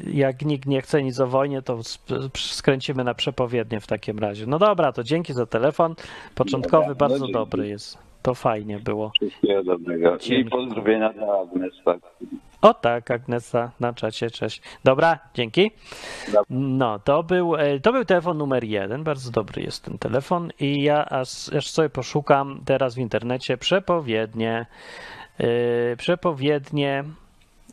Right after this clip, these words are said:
Speaker 1: e, Gania na, e, Gania Lota. Gania Lota na czacie jest i mówi, chyba mam coś z internetem, bo się tak zacina. Mi się nie zacina.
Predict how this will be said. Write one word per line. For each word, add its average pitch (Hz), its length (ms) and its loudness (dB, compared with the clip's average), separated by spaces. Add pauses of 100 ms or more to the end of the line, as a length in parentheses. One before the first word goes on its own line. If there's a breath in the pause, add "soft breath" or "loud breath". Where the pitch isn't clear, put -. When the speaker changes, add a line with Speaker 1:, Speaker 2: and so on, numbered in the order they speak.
(120)
Speaker 1:
e, 131 280 0
Gania 196 340 4
na, 147 260 2
e, 139 220 0
Gania 160 320 2
Lota. 117 560 0 (220)
Gania 185 360 4
Lota 165 440 -4 (380 loud breath)
na 127 120 6
czacie 127 340 -2
jest 165 220 0
i 170 60 -2
mówi, 156 200 0
chyba 208 200 2
mam 190 100 -2
coś 185 160 2
z 160 60 -4
internetem, 180 500 4
bo 117 100 -2
się 135 140 -8
tak 131 160 2
zacina. 123 480 -2
Mi 123 140 -4
się 254 140 -2
nie 156 120 -4
zacina. 107 360 -4